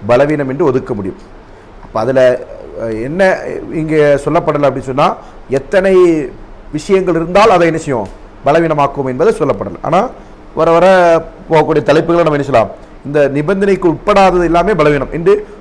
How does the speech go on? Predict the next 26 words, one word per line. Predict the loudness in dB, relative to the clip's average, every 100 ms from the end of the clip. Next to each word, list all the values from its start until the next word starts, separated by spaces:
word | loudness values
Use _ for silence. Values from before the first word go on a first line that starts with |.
| -16 -4
ஒரே | 0 2 4
ஒரு | 2 2 0
சுருக்கமா | 0 -2 -2 0 0
ஒரு | 2 2
வரியில | 2 0
சொல்லி | -2 -4
முடிச்சிடலாம். | -4 -4 -2 0 -2 -6 -20 -20 -20 -4
அதற்கு | 0 0 0
அடுத்தபடியா | 0 -2 0 2 2
என்னெல்லாம் | -2 0 2 4
வகை | 4 6
இருக்கு | 4 4 -2
அப்படின்றத | -2 -2 -2
பின்னாடி | 0 0 0
என்ன | 0 -2
செய்றாங்க? | 0 0
நமக்கு | -4 -4 0
விளக்குறாங்க. | -2 -2 -8 -10 -20 -20 -20 -20 -20 -20 -20 -20 -20 -20 -20 -18 -16 -16 -12 -4
இதை | 0
தொடர்ந்து | 2 2 0
இமாம் | 0 2
நவ-, | 0 -2
என்ன | -4 -2
நம்மளோட | 0 0
கூற்று, | 0 -6 -8 -12 -16 -20 -20 -20 -20 -10 -4
"ويتفاو-، | -2 -2 2 4 4